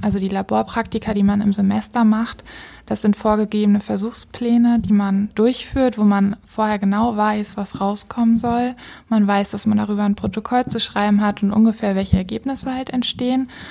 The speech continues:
Und das ist halt der große Unterschied, wenn man im Arbeitskreis mitarbeitet. Und die Erfahrung durfte ich im fünften Semester schon mal sammeln. Da habe ich als Hiwi angefangen im Arbeitskreis und durfte dort Partikel in einer bestimmten Größe herstellen mit einem Gerät, was ich vorher noch nicht kannte,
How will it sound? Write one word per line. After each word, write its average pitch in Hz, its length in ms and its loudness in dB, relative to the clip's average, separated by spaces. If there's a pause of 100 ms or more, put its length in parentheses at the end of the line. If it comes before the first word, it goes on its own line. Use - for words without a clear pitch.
(260)
Und 208 140 4
das 226 160 0
ist 233 120 -6
halt 233 180 2
der 214 100 -2
große 214 340 -4
Unterschied, 214 680 0 (280)
wenn 208 200 2
man 202 140 4
im 214 120 2
Arbeitskreis 202 680 -2
mitarbeitet. 208 840 -2
Und 208 340 2
die 214 80 0
Erfahrung 214 540 2
durfte 202 340 -4
ich 202 160 -6
im 202 140 -2
fünften 226 420 -2
Semester 262 720 -4 (120)
schon - 240 -2
mal 202 120 -2
sammeln. 226 480 4
Da 214 120 0
habe 208 140 -6
ich - 140 -8
als 214 180 -6
Hiwi 247 340 -2
angefangen 254 540 0
im 262 140 -6
Arbeitskreis 254 920 -4 (560)
und 214 320 2
durfte 208 320 0
dort 208 440 0
Partikel 214 760 -4
in 202 160 2
einer 202 440 0
bestimmten 208 560 0
Größe 226 400 -4
herstellen 247 600 0
mit 202 120 0
einem 202 220 4
Gerät, 214 360 0
was 202 180 -4
ich 214 120 -6
vorher 208 220 0
noch 202 160 0
nicht 208 260 -2
kannte, 277 560 -4